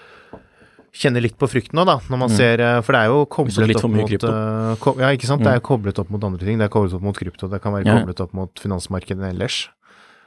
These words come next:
Speaker 1: Så, men jeg synes jo det er sunt, og jeg synes det er bra,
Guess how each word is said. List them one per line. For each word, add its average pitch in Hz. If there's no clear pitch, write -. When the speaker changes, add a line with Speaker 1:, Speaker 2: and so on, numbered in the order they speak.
Speaker 1:
Så, 104
men 139
jeg 147
synes 120
jo 120
det 120
er 110
sunt, -
og 139
jeg 117
synes 120
det 120
er 113
bra, 131